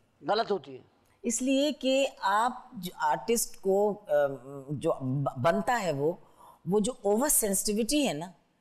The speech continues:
Speaker 2: जो कि एक लानत है, मैं समझती हूँ,
Speaker 1: <laughs>
Speaker 2: है ना? वो ओवर सेंसिटिविटी जो है ना, वो ही
Speaker 1: उसको
Speaker 2: आप,
Speaker 1: तंग करती है।
Speaker 2: उसको तंग करती है और हर आर्टिस्ट की शादी नाकाम होती है। ये
Speaker 1: अरे,
Speaker 2: अलग
Speaker 1: अभी
Speaker 2: बात।
Speaker 1: रीमा की शादी हुई है, इसको क्या
Speaker 2: अब
Speaker 1: कहेंगे
Speaker 2: बस
Speaker 1: आप?
Speaker 2: वो कॉम्प्रोमाइजेज होती है।
Speaker 1: अच्छा, ये कॉम्प्रोमाइज
Speaker 2: हाँ।
Speaker 1: है।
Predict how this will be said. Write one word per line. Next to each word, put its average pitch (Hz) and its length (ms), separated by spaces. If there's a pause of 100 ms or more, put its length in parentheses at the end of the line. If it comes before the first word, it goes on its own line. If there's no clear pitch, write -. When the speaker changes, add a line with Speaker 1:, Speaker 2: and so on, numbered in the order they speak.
(260)
Speaker 2:
जो 185 160
कि 233 180
एक 220 140
लानत 143 500
है, 110 140 (100)
मैं 123 100
समझती 107 400
हूँ, - 280 (200)
Speaker 1:
<laughs> - 200
Speaker 2:
है 180 100
ना? 277 180 (340)
वो 202 100
ओवर 285 300
सेंसिटिविटी 247 680
जो 262 80
है 226 180
ना, 240 180
वो 202 280
ही 214 180
Speaker 1:
उसको 262 420
Speaker 2:
आप, 240 60
Speaker 1:
तंग 240 240
करती 220 340
है। - 60
Speaker 2:
उसको 240 240
तंग 269 260
करती 254 340
है 285 100
और 233 320
हर 254 300
आर्टिस्ट 262 380
की 240 60
शादी 196 300
नाकाम 147 400
होती 104 280
है। 107 60 (340)
ये 202 120
Speaker 1:
अरे, 233 100
Speaker 2:
अलग 247 100
Speaker 1:
अभी 208 260
Speaker 2:
बात। 226 80
Speaker 1:
रीमा 214 240
की 240 100
शादी 220 260
हुई 240 180
है, 233 60
इसको 233 200
क्या 226 120
Speaker 2:
अब 220 80
Speaker 1:
कहेंगे 226 240
Speaker 2:
बस - 60
Speaker 1:
आप? - 80
Speaker 2:
वो 311 100
कॉम्प्रोमाइजेज 302 680
होती - 220
है। 403 60 (340)
Speaker 1:
अच्छा, - 180
ये 220 100
कॉम्प्रोमाइज 208 600
Speaker 2:
हाँ। - 120
Speaker 1:
है। - 60